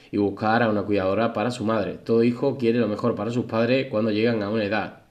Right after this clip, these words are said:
Pues seguramente lo que quiera su madre, se-, seguramente será que contra menos habléis de ella, menos se van a acercar los reporteros con la alcachofa a preguntarle. Pero si no paráis de, eh, dar información sobre ella,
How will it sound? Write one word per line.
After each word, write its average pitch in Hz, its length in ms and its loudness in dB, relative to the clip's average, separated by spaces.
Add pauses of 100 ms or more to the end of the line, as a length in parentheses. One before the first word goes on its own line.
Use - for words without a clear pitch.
(920)
Pues 110 160 -4
seguramente 131 540 4
lo 123 120 6
que 110 140 4
quiera 120 280 2
su 120 140 -2
madre, 120 380 4
se-, 104 360 -6
seguramente 113 760 0 (440)
será 113 460 2
que 113 240 2
contra 101 300 -2
menos 123 240 2
habléis 123 340 4
de 120 120 4
ella, 110 480 0 (120)
menos 123 440 2
se 113 100 -4
van 117 160 -2
a 120 40 2
acercar 117 340 -2
los 107 120 0
reporteros 110 680 0
con 104 200 -2
la 98 80 -2
alcachofa 113 640 -2
a 113 80 -4
preguntarle. 92 680 -6 (480)
Pero 101 240 0
si 101 140 -4
no 120 160 4
paráis 131 400 2
de, 113 400 2
eh, 98 320 -4
dar 113 120 0
información 120 500 0
sobre 120 280 2
ella, 120 400 0